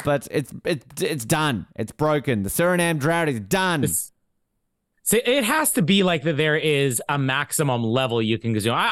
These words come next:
Speaker 2: I would assume at that amount that it's probably taken in pill form, my
Speaker 1: But
Speaker 2: guess is.
Speaker 1: I, I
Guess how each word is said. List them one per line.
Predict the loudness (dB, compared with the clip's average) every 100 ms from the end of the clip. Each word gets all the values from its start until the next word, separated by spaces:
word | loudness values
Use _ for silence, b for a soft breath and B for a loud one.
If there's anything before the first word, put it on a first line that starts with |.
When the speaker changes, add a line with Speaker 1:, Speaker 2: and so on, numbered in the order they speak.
| 0
Speaker 2:
I |
would | 2 2
assume | 2 0
at | 0
that | 0 0
amount | 0 0 0
that | 0
it's | -2
probably | -2 -2 0 0 -2
taken | -2 -2 -2
in | -4
pill | -2 0 0
form, | 0 0 0 -2 -2
my | 0 -2
Speaker 1:
But | 0
Speaker 2:
guess | 0 0
is. | -2 0
Speaker 1:
I, | 0 0 -2 -4
I | -2